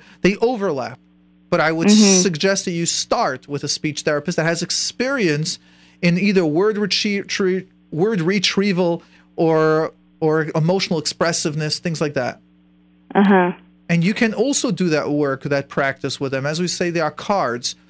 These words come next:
Speaker 1: Sometimes there are special cards that you can buy in, you know, like Teacher's Edition or in these stores that they have for teachers. And it's like a picture, and what do you think happened? And there's a person, like a kid giving money to a person in a grocery, and you go, "What's the story behind it?"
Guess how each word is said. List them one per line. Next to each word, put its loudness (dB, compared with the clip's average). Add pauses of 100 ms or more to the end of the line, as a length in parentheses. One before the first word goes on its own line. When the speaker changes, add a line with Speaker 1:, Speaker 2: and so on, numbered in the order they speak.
(140)
Speaker 1:
Sometimes -2
there 0
are 0
special -2
cards -2
that -2
you -2
can -4
buy 0
in, -4
you -10
know, -2
like -4 (100)
Teacher's -4
Edition -4
or -4
in -6
these -6
stores -4
that -2
they 0
have -2
for -4
teachers. -4 (560)
And 2
it's 0
like 0
a 2
picture, -2
and -2
what 0
do 0
you -2
think -2
happened? 0
And -2
there's 0
a 0
person, -2
like -2
a -4
kid -4
giving 0
money 0
to -2
a -4
person -2
in -2
a -2
grocery, 0
and -2
you -2
go, 0
"What's -2
the -10
story -4
behind 0
it?" -6